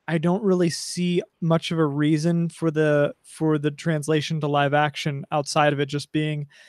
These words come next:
"Hey, hey, let's, th-, this is a good cash grab and it's an additional art form that we can portray this story in." Like, that's all good and fine, but is it, is it really worth it when there's plenty of other really cool projects you could do?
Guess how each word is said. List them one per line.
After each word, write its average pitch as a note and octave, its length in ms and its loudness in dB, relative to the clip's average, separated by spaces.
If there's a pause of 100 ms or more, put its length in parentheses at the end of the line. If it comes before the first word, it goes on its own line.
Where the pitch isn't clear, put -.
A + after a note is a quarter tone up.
(200)
"Hey, F#3 260 4
hey, F#3 300 8
let's, F3 380 4 (160)
th-, F3 160 0
this F3 220 -2
is E3+ 80 0
a E3+ 80 4
good D#3 260 -2
cash E3 340 0
grab E3 400 4
and D#3 300 -2
it's D#3 180 -4
an D#3+ 80 -4
additional D3+ 600 -4
art D#3 240 -2
form C#3+ 340 -4
that C#3+ 160 -4
we D3+ 120 -6
can C#3+ 420 -8
portray D#3 340 0
this C#3+ 160 -2
story D3 440 0
in." C#3 220 -6 (320)
Like, F3 180 2 (140)
that's G3+ 240 2
all A3+ 120 8
good F#3+ 160 6
and D3+ 120 -2
fine, F3 340 4
but D#3+ 100 6
is D3 100 2
it, - 160 -4
is D#3 140 -2
it E3 100 -4
really D#3 600 2 (720)
worth E3+ 420 4
it D#3+ 140 4
when D3+ 200 -2
there's D3+ 180 -2 (180)
plenty F3 320 -2
of D#3+ 120 0
other D#3 320 2
really D3+ 340 -2
cool D3+ 180 -2
projects D3+ 560 -2
you C#3 60 -6
could C3+ 160 -8
do? C3+ 240 -2